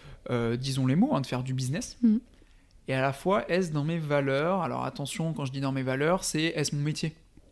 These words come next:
Speaker 2: Mm.
Speaker 1: Est-ce que c'est mon rôle ?
Speaker 2: Surtout sur LinkedIn.
Speaker 1: Surtout sur LinkedIn. Alors, c'était,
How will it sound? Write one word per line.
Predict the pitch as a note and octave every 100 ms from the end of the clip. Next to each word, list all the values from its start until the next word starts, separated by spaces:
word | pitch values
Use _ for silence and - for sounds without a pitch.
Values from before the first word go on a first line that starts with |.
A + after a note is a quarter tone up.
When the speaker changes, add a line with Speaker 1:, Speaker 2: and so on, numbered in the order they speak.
| - - - -
Speaker 2:
Mm. | G#3+
Speaker 1:
Est-ce | F#3
que | D#3+
c'est | D3
mon | D3 C#3+
rôle ? | D3+ D#3+
Speaker 2:
Surtout | C3+ -
sur | G#3+ G3
LinkedIn. | G3+ G3+ G#3 F3 - - -
Speaker 1:
Surtout | - C3
sur | C3+ C#3
LinkedIn. | C#3+ D#3 F3 C#3 - - - - - - - -
Alors, | C3 C3+ A#2 - _ - _ _ _ - -
c'était, | - D#3+ D3+ F#3+ G3 F#3+